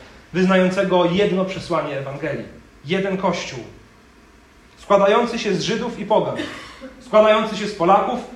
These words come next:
i Ukraińców i Kaszubów. I jeszcze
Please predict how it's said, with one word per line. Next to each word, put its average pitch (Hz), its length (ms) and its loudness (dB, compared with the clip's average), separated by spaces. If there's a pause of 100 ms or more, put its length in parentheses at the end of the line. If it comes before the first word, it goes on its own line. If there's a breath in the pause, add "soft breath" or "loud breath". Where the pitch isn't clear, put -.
(140)
i 165 40 2
Ukraińców 180 560 0 (260)
i 160 80 -8
Kaszubów. 202 500 -2 (600)
I 185 60 -6
jeszcze 190 400 0